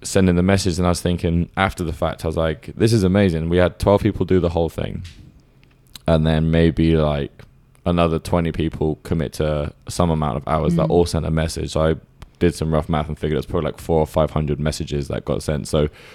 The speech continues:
Speaker 1: four or five hundred people got an appreciation message because of this event, and that in itself was an incredible thing.
Speaker 2: Mm.
Speaker 1: So that was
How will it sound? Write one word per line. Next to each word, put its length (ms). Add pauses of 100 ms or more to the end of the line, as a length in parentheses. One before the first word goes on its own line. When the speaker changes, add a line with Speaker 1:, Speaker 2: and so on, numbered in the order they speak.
Speaker 1:
four 280
or 80
five 380
hundred 340
people 400
got 200
an 60
appreciation 680
message 380
because 280
of 100
this 160
event, 320
and 100
that 120
in 80
itself 480 (380)
was 140
an 60
incredible 400
thing. 400
Speaker 2:
Mm. 320 (120)
Speaker 1:
So 120
that 160
was 140